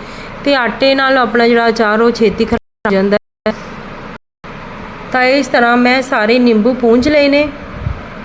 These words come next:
ਹੁਣ ਪੂੰਝਣ ਤੋਂ ਬਾਅਦ ਆਪਾਂ ਲੈ ਲਿਆ ਲੂਣ। ਲੂਣ ਮੈਂ ਸਾਫ਼ ਵਾਲਾ ਲੈ ਲਿਆ ਜਿਹੜਾ ਮੈਂ ਵੱਖਰਾ ਡੱਬੇ ਦੇ ਵਿੱਚ ਕੱਢ ਕੇ ਰੱਖਿਆ ਹੋਇਆ ਸੀ। ਤੇ ਜਿਹੜਾ ਚਮਚ ਲੈਣਾ ਉਹ ਵੀ ਆਪਾਂ ਬਿਲਕੁਲ ਸੁੱਕਾ ਲੈਣਾ। ਜਿਹੜੇ ਵੀ ਭਾਂਡੇ ਲੈਣੇ ਬਿਲਕੁਲ ਸੁੱਕੇ, ਇਹਦੇ ਵਿੱਚ ਪਾਣੀ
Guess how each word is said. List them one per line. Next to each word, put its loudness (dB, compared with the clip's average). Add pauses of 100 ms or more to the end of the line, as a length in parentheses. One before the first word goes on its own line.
(440)
ਹੁਣ 4
ਪੂੰਝਣ 4
ਤੋਂ 2
ਬਾਅਦ 2 (680)
ਆਪਾਂ 0
ਲੈ 4
ਲਿਆ 4
ਲੂਣ। 4
ਲੂਣ 4
ਮੈਂ 4
ਸਾਫ਼ 0
ਵਾਲਾ 4
ਲੈ 2
ਲਿਆ 2
ਜਿਹੜਾ 2
ਮੈਂ 4
ਵੱਖਰਾ 0 (760)
ਡੱਬੇ 2
ਦੇ 2
ਵਿੱਚ 0
ਕੱਢ -2
ਕੇ 0
ਰੱਖਿਆ 2
ਹੋਇਆ 4
ਸੀ। -2 (2250)
ਤੇ 4
ਜਿਹੜਾ 4
ਚਮਚ 2
ਲੈਣਾ 2
ਉਹ 2
ਵੀ 2
ਆਪਾਂ 2
ਬਿਲਕੁਲ 2
ਸੁੱਕਾ -2
ਲੈਣਾ। 2
ਜਿਹੜੇ 2
ਵੀ 0
ਭਾਂਡੇ 2
ਲੈਣੇ 2
ਬਿਲਕੁਲ 0
ਸੁੱਕੇ, -2
ਇਹਦੇ 2
ਵਿੱਚ 0
ਪਾਣੀ 2